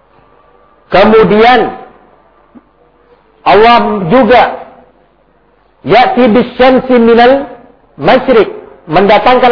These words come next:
atau menerbitkan matahari dari arah timur. Itu bagian daripada tadbir. Nah,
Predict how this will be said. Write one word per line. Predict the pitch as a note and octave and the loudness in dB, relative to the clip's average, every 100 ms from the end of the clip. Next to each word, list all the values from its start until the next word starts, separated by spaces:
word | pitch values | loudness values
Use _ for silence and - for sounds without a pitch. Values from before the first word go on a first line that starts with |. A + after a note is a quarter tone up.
| A#3 | 0
atau | A#3 | 0
menerbitkan | A3 A3+ G#3 B3 - B3+ B3 | 0 0 0 -2 -2 -2 0
matahari | A#3+ A#3 A3 G#3 A#3+ A3+ B2+ - - | 0 0 0 2 2 -2 -6 -12 -4
dari | C#3+ F3 | -2 0
arah | F#3 A3 - | 2 0 0
timur. | B3 B3 A3 - - - _ _ _ _ _ | 0 2 0 -2 -10 -20 _ _ _ _ _
Itu | C#3+ D3 G3+ | -6 -2 0
bagian | E3+ D#3 C#3+ F#3 | 0 0 2 2
daripada | E3+ D#3 D3+ D3+ G3 - - _ _ _ _ _ _ | 2 0 0 0 -2 -4 -16 _ _ _ _ _ _
tadbir. | C#3 B2 D#3 E3+ F3+ - - _ _ _ _ _ _ _ _ _ _ _ - | -6 -2 0 0 -2 -14 -20 _ _ _ _ _ _ _ _ _ _ _ -16
Nah, | C3 C3 - | -8 -8 -10